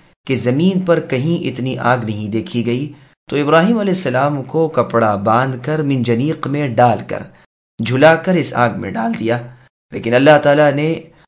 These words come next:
آگ کو اپنے خلیل ابراہیم علیہ السلام پر باغ و بہار بنا دیا۔ ابراہیم علیہ السلام کئی دن کے بعد صحیح سالم اس میں سے نکل آئے۔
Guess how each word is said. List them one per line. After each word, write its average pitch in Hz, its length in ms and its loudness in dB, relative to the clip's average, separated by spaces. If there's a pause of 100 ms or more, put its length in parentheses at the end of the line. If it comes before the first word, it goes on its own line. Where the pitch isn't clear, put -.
(140)
آگ 147 340 4
کو 175 220 2
اپنے 135 240 0
خلیل 120 420 -2
ابراہیم 113 380 2
علیہ 147 140 0
السلام 120 400 -2
پر 127 160 -2
باغ 117 320 2
و 113 100 -2
بہار 98 320 -6
بنا 233 320 -6
دیا۔ 113 160 0 (800)
ابراہیم 147 320 4
علیہ 208 120 -2
السلام 185 340 2
کئی 165 280 2
دن 139 220 -2
کے 127 120 -4
بعد 120 220 4
صحیح 123 280 -4
سالم 120 520 -4
اس - 200 -8
میں - 80 -8
سے - 140 -8
نکل 98 280 -4
آئے۔ 127 300 -4